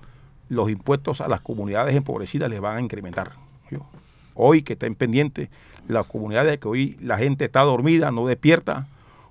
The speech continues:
Hoy hay muchos líderes comunales que no trabajan por sus comunidades. Muchos de los ediles elegidos en Barranquilla, que son setenta y cinco ediles, están calladitos, agachados, y no miran la inseguridad, no miran contra la juventud, no miran contra nada, ni contra la inseguridad, contra nada. Ellos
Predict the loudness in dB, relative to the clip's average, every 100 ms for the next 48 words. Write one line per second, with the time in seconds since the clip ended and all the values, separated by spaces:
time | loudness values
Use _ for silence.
0 | -2 4 4 4 2 2 4 4 4 2
1 | -2 0 6 6 6 0 -2 2 2 2
2 | -2 -6 -10 -10 -2 2 2 2 -8 -14
3 | -20 -20 -20 _ _ _ -2 0 2 4
4 | 6 6 8 8 10 8 8 10 10 8
5 | 6 2 -2 -2 2 2 2 0 0 0
6 | 0 -2 -2 -4 -2 2 2 2 0 -2
7 | -4 -8 _ _ _ 4 6 8 8 6
8 | 4 2 2 2 0 -2 _ _ _ -6
9 | -4 -2 0 2 2 0 -2 -4 -2 0
10 | 0 -2 -6 -4 -2 0 -2 -4 -8 -4
11 | -4 -4 -4 0 0 0 0 0 0 -2
12 | -6 -6 -4 4 6 6 4 0 -6 -6
13 | -6 -6 -6 -8 -6 -4 -2 -2 -2 -2
14 | 2 2 4 2 2